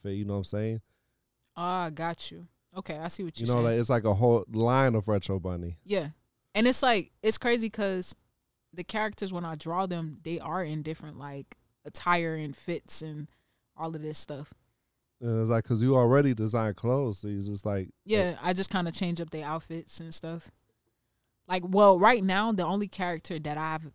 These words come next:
Speaker 2: I've, like, done different outfits for, it's probably, like, my character and, like, um, uh, I would say her character as well, uh, Zet Simone, um, Zet Cooney. But yeah,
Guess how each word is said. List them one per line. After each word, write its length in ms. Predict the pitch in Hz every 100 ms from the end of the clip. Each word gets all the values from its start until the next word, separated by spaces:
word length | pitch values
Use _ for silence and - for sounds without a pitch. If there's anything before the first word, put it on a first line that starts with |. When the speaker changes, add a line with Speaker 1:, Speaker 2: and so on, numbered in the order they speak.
| _
Speaker 2:
I've, 360 | 160 160 147 147
like, 240 | 147 143 - 143 156
done 240 | 165 160 151
different 320 | 160 151 127
outfits 480 | 156 151 165 160 -
for, 280 | 165 160
it's 200 | 151 -
probably, 360 | - 139 147 143
like, 200 | 139 -
my 280 | 139 147 147
character 800 | - 156 147 - 151 147 143 -
and, 220 | 135 135
like, 320 | 135 135 143 135
um, 540 | 139 143 143 147 131 _ _ _ _ _ _ _ _ _ _ _ _ _ -
uh, 260 | 131 127 -
I 120 | 156
would 140 | 160 156
say 200 | - 156
her 180 | 160 156
character 500 | 151 139 131 147 143 143
as 100 | 139
well, 360 | 139 143 156 - _ _ _ 143
uh, 280 | 143 143 143
Zet 240 | 156 135
Simone, 540 | 165 160 156 151 165 - _ _ _ _ _ _
um, 260 | 160 160 156
Zet 220 | 175 170
Cooney. 440 | - 175 165 170 - _ _ _ _ _ _ _ _
But 120 | 165
yeah, 220 | 160 160